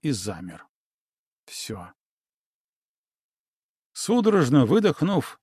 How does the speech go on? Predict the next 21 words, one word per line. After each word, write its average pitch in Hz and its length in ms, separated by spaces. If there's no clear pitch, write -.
я 135 340
осмотрелся 127 920
по 117 140
сторонам. 90 580
Вокруг 107 760
одна 117 400
темнота, 107 760
какие-то 135 500
поля. 104 560
Вдали 123 840
редкие 156 540
огоньки. 123 580
Мы 220 240
были 214 320
в - 80
чистом 170 560
поле, 135 420
на 104 160
какой-то 156 560
старой 170 540
дороге. 139 560